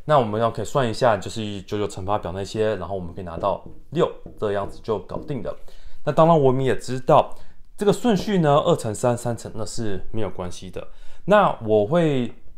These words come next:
觉得说，这个三要写在前面是比较对的。为什么呢？因为我们这边是有一个二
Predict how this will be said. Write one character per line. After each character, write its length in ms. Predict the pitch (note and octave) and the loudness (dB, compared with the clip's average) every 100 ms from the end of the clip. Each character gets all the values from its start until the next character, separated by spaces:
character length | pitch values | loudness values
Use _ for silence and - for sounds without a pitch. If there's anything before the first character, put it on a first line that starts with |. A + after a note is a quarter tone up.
| - | -10
觉 140 | - A#2 | -2 4
得 120 | A#2 | 4
说， 220 | A2+ B2 | 6 2
这 140 | A#2+ | 2
个 80 | B2+ | -2
三 200 | A#2 B2+ | 0 0
要 120 | A#2+ | 0
写 160 | A#2+ - | 0 -2
在 60 | F#2 | -6
前 200 | - F#2 | -8 -8
面 140 | G2+ | -8
是 140 | F#2 F2+ | -8 -12
比 100 | F2 | -8
较 160 | F#2+ | -8
对 240 | F#2 C#3 F2 | -2 -2 -2
的。 180 | - - - | -8 -10 0
为 100 | - | 2
什 180 | - F2 | 2 0
么 140 | E2+ | -4
呢？ 180 | G2+ F3 - - - - - | -2 -2 -4 -8 -10 -10 -2
因 180 | A3+ | 2
为 200 | C4 G#3+ - - | 2 2 0 -2
我 100 | - | -2
们 140 | A#2+ B2 | 0 0
这 100 | D#3 | 0
边 140 | E3 | -2
是 220 | - E3 | -2 -4
有 200 | A#2 G2+ - - - | 0 0 -2 -14 -12
一 100 | - | -6
个 100 | C#3+ | 0
二 120 | D#3 | 4